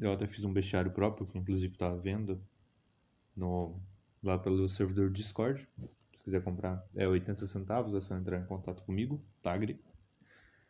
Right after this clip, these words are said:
Mas eu também criei recentemente uma criatura chamada Boneca. Ela é literalmente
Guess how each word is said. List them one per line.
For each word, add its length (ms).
Mas 540
eu 100
também 220
criei 340
recentemente 720
uma 100
criatura 480
chamada 640
Boneca. 680
Ela 400
é 80
literalmente 580